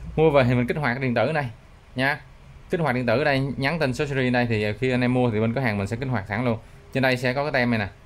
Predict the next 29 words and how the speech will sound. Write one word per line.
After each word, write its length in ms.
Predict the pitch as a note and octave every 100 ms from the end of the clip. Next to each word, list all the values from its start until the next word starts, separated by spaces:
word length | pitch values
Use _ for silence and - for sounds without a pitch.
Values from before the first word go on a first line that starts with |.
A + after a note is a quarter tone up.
| -
nha, 120 | A#2+ A#2+
kích 80 | -
hoạt 140 | B2
điện 100 | G#2+
tử, 240 | G#2 G2+ C3+
rồi 220 | A2+ G2
số 260 | - C3+
này, 100 | D#3
số 120 | A#2+ C3
hotline, 380 | C#3 B2 A#2 G#2+ - -
trung 140 | B2
tâm 120 | A#2
bảo 80 | A#2
hành. 200 | B2 F#2+ - - - - -
Trục 100 | G#2+
trặc 140 | G#2+ -
cái 80 |
máy 200 | C#3 C#3+
gì 140 | D3 A2+
thì 60 |
mình 100 | G#2
có 80 | G#2+
thể 100 | A#2
mình 140 | B2 G#2+
gọi 140 | G2
điện 200 | G2 G#2
cho 100 | A2
kỹ 140 | -
thuật, 180 | A#2+ A2+